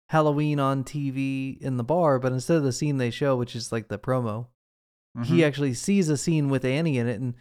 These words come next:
Speaker 1: remarks in the book that she looks an awful lot like his ex-wife.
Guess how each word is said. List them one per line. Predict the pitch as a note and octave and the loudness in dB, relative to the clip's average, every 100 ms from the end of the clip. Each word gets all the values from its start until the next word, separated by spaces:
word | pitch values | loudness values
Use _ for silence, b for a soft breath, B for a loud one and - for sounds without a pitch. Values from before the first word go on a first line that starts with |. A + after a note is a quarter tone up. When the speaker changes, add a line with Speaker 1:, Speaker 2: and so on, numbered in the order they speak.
| b b - | b b -8
Speaker 1:
remarks | C#3+ C#3+ D#3 D#3 - | -2 4 6 4 2
in | D3+ | 0
the | C#3 | 4
book | F3+ F#3 | 2 2
that | E3 | -4
she | - G3+ | 0 0
looks | G#3+ G#3 F3+ | 2 0 0
an | |
awful | G3 G#3 G#3 | 2 2 2
lot | G#3 G#3 D#3+ | 4 4 2
like | F#3 F3+ | -2 0
his | F3 | 2
ex-wife. | F3+ E3 - F#3+ E3 A#2+ - | 2 0 0 2 2 0 -4